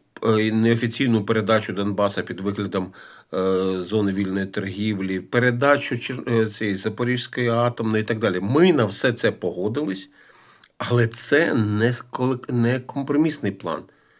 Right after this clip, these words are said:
Це план України. І тому було дивовижно, що на план Зеленського ніхто не відреагував. Європа мовчить, як риба об льод. Я думаю, що Європа була шокована, що план Зеленського — це суцільні поступки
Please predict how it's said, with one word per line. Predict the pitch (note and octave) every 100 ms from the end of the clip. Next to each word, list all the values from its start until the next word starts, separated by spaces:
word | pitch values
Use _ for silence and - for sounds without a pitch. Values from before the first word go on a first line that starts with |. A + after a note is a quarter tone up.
| _ _
Це | - D#3 C#3
план | - A#2+ C3+ D#3 D3+
України. | A#2+ - B2 D3 D3 G2+ D#2 - _ _ _ _ _ _ _ _
І | G#2+
тому | B2 A#2+ C3+
було | A#2+ A2+
дивовижно, | F#2+ G#2+ G#2+ B2 E3 C3 G#2+ E2+ - _
що | - A2 -
на | A2 G#2
план | A#2 A2 F#2+
Зеленського | G2+ G2+ D3+ D#3+ - G2+
ніхто | F#2 -
не | A2+
відреагував. | G#2+ G2 F#2+ E2+ E2+ D#2+ -
Європа | G#2 G#2+ C#3 D#3+ C3
мовчить, | G2 - C3+ A#2+
як | G#2+
риба | G2+ G2 F#2
об | E2+
льод. | F#2 C#3+
Я |
думаю, | D3 D3+ D3
що | C3 C3
Європа | A#2+ C3 B2
була | G2+ A2
шокована, | G#2 G#2+ - G#2 E2+ E2 D#2+ - - - - _
що | - A#2
план | C3 B2 G#2
Зеленського — | A#2 C3+ F#3 G3 - F#2+ G2
це | - F#2+
суцільні | - A2 D3+ C#3 A#2
поступки | G2+ A2+ - - -